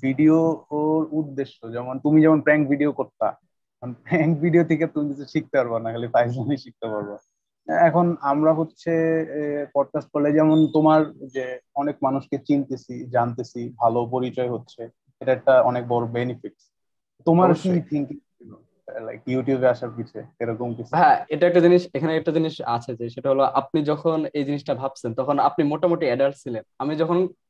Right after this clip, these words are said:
Speaker 2: ক্লাস এইটে শুরু করেছিলাম
Speaker 1: <laughs>
Speaker 2: তখন কিন্তু মানে যে এত কিছু ভাবার মতো বা, আহ, দেখবে আমাকে ফে-, আমার ফেস ভ্যালু হবে,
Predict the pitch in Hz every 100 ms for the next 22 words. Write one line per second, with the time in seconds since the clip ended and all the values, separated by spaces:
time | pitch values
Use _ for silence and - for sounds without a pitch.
0 | _ - 165 165 165 160 185 185 196 180
1 | 160 151 127 - 156 175 185 185 220 220
2 | _ _ _ _ - 170 190 208 - 180
3 | 180 190 190 220 214 156 147 151 170 170
4 | 170 170 156 131 143 147 147 _ - 135
5 | 135 127 147 143 139 143 139 131 120 -
6 | _ _ - 127 131 143 135 127 - 151
7 | 131 143 151 147 139 143 147 139 135